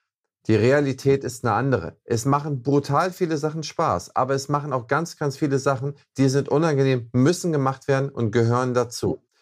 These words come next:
Und dadurch weckt man, ich hab's oft erlebt, dass man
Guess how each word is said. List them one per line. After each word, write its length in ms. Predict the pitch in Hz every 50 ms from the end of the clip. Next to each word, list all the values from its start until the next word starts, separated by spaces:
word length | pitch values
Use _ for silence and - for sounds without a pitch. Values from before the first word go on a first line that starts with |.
| _ _ _
Und 280 | - 131 139 135 117 143
dadurch 440 | 139 160 185 180 185 175 165 131 127
weckt 260 | 160 185 180 _ -
man, 200 | 151 127 110 104 - - _ _ _
ich 400 | - - - _ - 147 147 165
hab's 240 | 190 185 - - -
oft 260 | 180 202 196 - -
erlebt, 460 | 190 175 165 170 160 123 101 - _ _ _ _ _
dass 240 | - 139 139 139 -
man 380 | 156 147 143 147 147 147 147